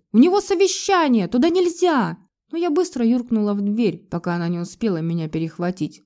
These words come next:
Войдя в кабинет, я увидела своего мужа, сидящего за массивным деревянным столом в большом кожаном кресле. Напротив него расположились ещё двое мужчин в деловых костюмах.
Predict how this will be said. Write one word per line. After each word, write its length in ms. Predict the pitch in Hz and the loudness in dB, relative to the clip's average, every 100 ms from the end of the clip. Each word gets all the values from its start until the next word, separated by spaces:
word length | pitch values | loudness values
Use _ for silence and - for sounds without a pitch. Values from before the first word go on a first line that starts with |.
| - | -4
Войдя 360 | 196 220 240 | 0 2 2
в 80 | 233 | 0
кабинет, 520 | 247 226 247 277 262 | -2 2 2 2 0
я 140 | 202 196 | 0 0
увидела 480 | 202 240 208 196 | 2 2 4 2
своего 360 | 190 - 202 214 | 0 -2 0 2
мужа, 480 | 226 262 226 175 151 - | 4 4 2 0 -8 -14
сидящего 800 | - - 202 254 220 - 175 165 | -8 0 2 4 0 -2 -4 -2
за 180 | 165 208 | 0 2
массивным 640 | 233 240 - 262 208 202 196 | 4 2 0 0 2 4 2
деревянным 520 | 220 233 220 202 202 | 2 2 2 2 0
столом 560 | 190 226 233 320 320 - _ | -2 -2 0 -2 -4 -10 _
в 140 | 202 202 | -4 0
большом 460 | 262 269 - 226 | 2 0 0 0
кожаном 540 | 208 262 190 190 208 226 | 0 0 2 2 0 0
кресле. 520 | 262 170 - 170 - _ _ 190 | -2 -4 -4 -10 -12 _ _ -2
Напротив 480 | 185 190 190 180 | 0 0 0 0
него 340 | 202 196 247 233 | 0 2 2 -2
расположились 760 | 175 - 185 185 190 190 175 190 | -4 -4 -2 0 2 0 0 -2
ещё 300 | 185 - 208 | -4 -2 -2
двое 340 | 208 220 202 | 2 2 2
мужчин 500 | 202 208 208 269 214 | 2 0 -2 0 0
в 40 | |
деловых 400 | 170 165 170 175 | 0 -4 -4 -4
костюмах. 720 | 170 175 180 - 180 156 160 | -6 -8 -8 -8 -6 -6 -10